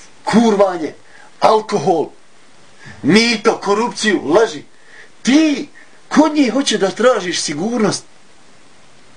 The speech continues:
Hoćeš da tražiš sigurnost svog imana,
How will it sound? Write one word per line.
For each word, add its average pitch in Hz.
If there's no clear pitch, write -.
Hoćeš 311
da 262
tražiš 302
sigurnost 285
svog 294
imana, 233